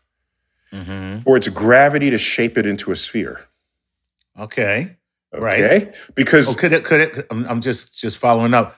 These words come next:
Speaker 1: Could it have just been captured by that orbit?
Speaker 2: Yeah, no,
Speaker 1: Or
Speaker 2: uh, yes, but wherever it formed, I'm just saying it
Speaker 1: Right.
Speaker 2: was never big enough to make a sphere out of itself.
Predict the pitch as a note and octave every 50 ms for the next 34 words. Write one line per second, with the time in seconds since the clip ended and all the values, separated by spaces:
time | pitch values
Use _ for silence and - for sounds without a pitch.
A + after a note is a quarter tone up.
0 | _ _ _ - E3+ D#3 D#3+ D3 - D3 C3+ A2+ - C3+ B2 - - A#2+ G#2 F#2+
1 | - - B2 A#2+ C#3+ - - - G3+ F#3 E3+ - G3 F#3+ F#3 F#3 F#3 - - F3+
2 | G3 G3 F3+ A#3+ A3+ - _ _ _ _ _ _ _ _ _ _ _ _ - -
3 | - C3 B2 C4 D4 A#3 D4 D#4+ - A2+ A2+ A#2 - - F#3 - E3 D#3+ G3 A#3+
4 | F3 - - - C#3+ C#3 C#3+ C#3 - - - B2 B2 C#3+ F3+ F#3+ F#3 F3 C3 -
5 | - - - G3+ G3+ D#3 F2+ D#2 D#2 F2+ B2+ D3+ - - _ _ _ _ - C3
6 | B2+ C3+ B2+ - E3 C3 A#2 B2 B2+ C3 A#2 C#3+ D#3 D3+ D3 - C3 C#3+ C#3+ C#3
7 | A#2+ G#2+ G2+ - - A2+ G2+ G#2 G2+ - G2 - - - D#3 C#3+ A2+ F#2+ E2+ D#2+
8 | D#2+ D#2+ D#2+ - - D2+ - - -